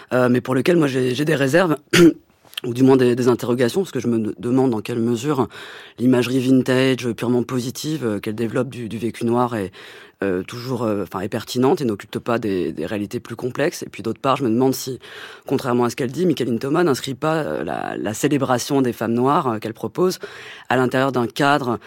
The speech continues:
et d'un système de valeurs blancs, là où le, le Black is Beautiful, euh, dont elle se revendique,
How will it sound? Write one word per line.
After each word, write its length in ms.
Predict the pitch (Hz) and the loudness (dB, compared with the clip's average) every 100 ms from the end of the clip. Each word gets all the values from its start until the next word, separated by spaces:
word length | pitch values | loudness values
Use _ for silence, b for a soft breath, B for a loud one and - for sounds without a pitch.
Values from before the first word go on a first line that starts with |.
| B B | B B
et 100 | 120 | 0
d'un 140 | 127 117 | 2 0
système 320 | 123 - 123 | -2 -2 0
de 100 | 117 | 0
valeurs 320 | 113 113 113 | 0 0 -2
blancs, 320 | 110 135 180 | 0 2 2
là 220 | 131 131 147 | 2 2 -2
où 120 | 135 | -6
le, 320 | 123 131 90 | -8 -8 -6
le 120 | 92 | -6
Black 300 | 110 139 135 | -2 -2 0
is 100 | 131 | -4
Beautiful, 580 | 127 120 143 - 151 156 | -6 -8 -8 -8 -6 -4
euh, 180 | 110 78 | -4 -4
dont 120 | 80 | -6
elle 140 | 95 104 | -6 -8
se 120 | - | -6
revendique, 520 | 107 107 117 120 - | -4 -2 -2 -4 -6